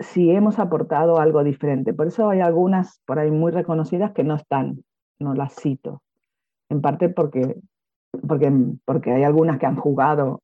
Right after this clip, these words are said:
al juego patriarcal y han jugado con las mismas herramientas que los hombres,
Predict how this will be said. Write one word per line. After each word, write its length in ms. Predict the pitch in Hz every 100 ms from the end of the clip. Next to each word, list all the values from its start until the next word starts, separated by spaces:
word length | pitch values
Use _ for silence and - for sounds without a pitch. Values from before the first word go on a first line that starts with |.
| -
al 200 | 110 123
juego 760 | - 131 135 135 131 131 127 151 _
patriarcal 680 | 123 135 123 143 170 180
y 40 | 139
han 120 | 135
jugado 640 | - 127 127 127 123 123 -
con 160 | 135
las 100 | 135
mismas 360 | 131 135 139 143
herramientas 580 | 135 131 147 151 143 131
que 100 | 131
los 160 | 131
hombres, 280 | 160 196 214